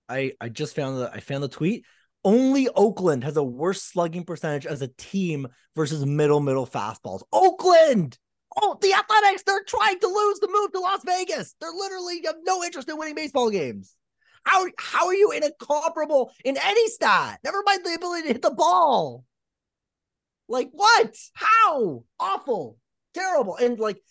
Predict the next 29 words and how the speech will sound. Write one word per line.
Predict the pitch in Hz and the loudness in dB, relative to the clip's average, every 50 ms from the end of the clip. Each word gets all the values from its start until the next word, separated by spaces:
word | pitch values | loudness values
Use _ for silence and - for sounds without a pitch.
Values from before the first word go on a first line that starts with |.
| _ | _
this | - 233 214 | -14 -12 -8
is | 269 220 | -4 -2
like, | 240 226 190 - | -2 -2 -2 0
oh, | 202 | -2
is | 185 156 170 | -2 -2 -2
it | 175 143 | -6 -10
Guillermo | 110 135 170 180 185 190 180 | -4 0 2 2 4 4 2
Martinez? | 165 175 170 160 147 185 202 220 247 226 | 0 0 -4 -4 -4 -4 -4 -2 -2 -4
Is | 208 185 170 | -6 -6 -10
it, | 156 135 127 _ _ | -12 -12 -12 _ _
is | - 160 143 | -14 -8 -8
it, | 165 160 160 - 185 | -8 -8 -6 -4 -2
uh, | 165 143 135 - _ _ _ _ - | -2 -2 -4 -6 _ _ _ _ -2
John | - 175 180 190 185 | 0 0 0 0 -2
Schneider | - - 180 175 175 196 214 220 226 226 226 220 | -2 -2 0 2 2 4 4 4 4 4 2 2
who's | 220 208 220 | 0 0 -2
at | 226 220 - | -4 -4 -4
fault? | 233 226 226 240 220 185 | -4 -4 -2 -2 -4 -4
Like, | 180 165 151 - _ _ _ _ _ - | -6 -8 -8 -8 _ _ _ _ _ -8
is | 175 165 | -6 -4
it | 160 185 185 185 | -2 -4 -2 0
the | 170 156 135 135 | 0 2 2 0
Vlad | 131 113 135 147 139 160 170 185 208 240 254 | -2 -4 -4 -2 2 2 4 4 4 4 4
is | 240 190 - | 4 2 0
just, | - 180 147 - _ _ _ - | -2 -8 -10 -10 _ _ _ -8
like, | - 151 139 123 _ - | -6 -4 -4 -6 _ -4
completely | - 156 143 127 156 160 185 208 214 190 185 165 | -4 -4 -2 -2 0 0 0 0 0 -4 -8 -6
fraudulent | - 190 170 160 175 175 156 190 226 240 185 | -4 -4 -2 0 -2 -2 -2 -4 -6 -6 -6
and | 147 135 117 | -8 -12 -12